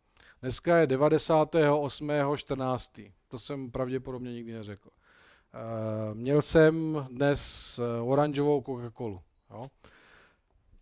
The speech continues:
Dokážu si vymyslet spoustu takovýchto věcí a ten uživatel, když bude říkat něco, co prokazatelně, no, s velkou pravděpodobností předtím neřekl, vy jste schopni ho pořád vyhodnocovat, jestli jeho charakteristika hlasu je taková, jaká má být.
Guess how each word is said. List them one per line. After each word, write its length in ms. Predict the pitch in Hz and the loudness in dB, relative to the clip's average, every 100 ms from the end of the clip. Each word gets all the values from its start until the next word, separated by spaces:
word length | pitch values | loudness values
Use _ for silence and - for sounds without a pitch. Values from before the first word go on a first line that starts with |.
| _ _ _ 160 | _ _ _ -6
Dokážu 380 | 143 160 156 151 | 0 6 6 4
si 140 | 156 | -2
vymyslet 520 | 139 151 135 156 123 | -2 -2 0 0 0
spoustu 340 | - - 131 - | -6 -4 -2 -2
takovýchto 340 | 147 151 156 | -2 0 2
věcí 320 | 160 - 170 | 0 0 -2
a 40 | 160 | -2
ten 160 | 156 | -2
uživatel, 460 | 151 165 165 170 160 | -2 2 2 4 2
když 140 | 143 | 0
bude 240 | 139 147 147 | -4 -2 -2
říkat 320 | 151 151 147 | 0 0 0
něco, 280 | 139 - 143 | 0 -4 -6
co 180 | 156 | -6
prokazatelně, 720 | 143 160 143 139 139 147 147 143 - | -6 -6 -2 -2 0 0 0 -4 -8
no, 220 | 147 113 | -8 -6
s 60 | 104 | -4
velkou 220 | 131 151 | -4 -2
pravděpodobností 500 | 139 127 135 143 - | -2 -2 -4 -8 -8
předtím 300 | 131 139 147 | -10 -8 -6
neřekl, 460 | 120 113 117 147 151 | -4 -4 -2 -4 -4
vy 100 | 131 | -10
jste 120 | 135 | -12
schopni 320 | - 139 151 | -12 -10 -8
ho 80 | 143 | -8
pořád 300 | 139 139 107 | -4 -2 -2
vyhodnocovat, 720 | 107 113 117 - 127 165 _ _ _ _ _ - | -4 -6 -8 -6 -4 -6 _ _ _ _ _ -2
jestli 340 | 135 - 147 | -2 0 0
jeho 260 | 143 131 110 | 2 0 -2
charakteristika 760 | 143 135 120 135 123 135 135 | 0 0 0 -4 -6 -8 -4
hlasu 280 | 120 123 139 | -2 -2 -4
je 60 | 131 | -8
taková, 360 | 120 127 127 | -8 -6 -6
jaká 240 | 123 135 127 | -6 -6 -6
má 160 | 113 | -6
být. 240 | 107 139 | -6 -10